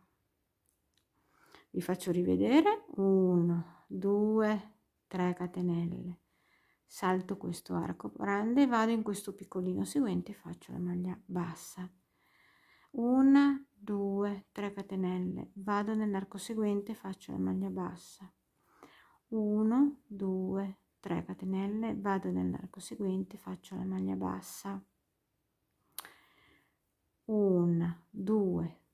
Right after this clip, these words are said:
tre catenelle, salto l'arco grande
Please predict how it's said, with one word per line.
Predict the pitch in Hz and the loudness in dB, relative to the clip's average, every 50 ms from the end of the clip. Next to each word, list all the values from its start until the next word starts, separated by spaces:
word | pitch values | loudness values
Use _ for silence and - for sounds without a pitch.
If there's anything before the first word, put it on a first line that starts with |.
| _ _ _ | _ _ _
tre | - 190 185 180 175 | -6 -4 -2 -2 -2
catenelle, | - 190 180 240 247 269 277 277 285 302 311 330 339 349 359 381 370 370 - _ _ _ _ _ _ _ _ _ _ _ _ _ _ _ | -4 -6 -6 0 4 6 6 8 8 8 8 8 8 8 8 6 4 0 -6 _ _ _ _ _ _ _ _ _ _ _ _ _ _ _
salto | - - 202 190 185 175 180 - - 196 | -14 -6 0 0 0 0 0 -2 -4 -2
l'arco | 190 185 180 180 185 - - 233 | 0 0 0 0 -2 -6 -8 -2
grande | 247 262 233 190 185 196 214 233 247 285 | 0 2 4 4 4 4 4 4 4 2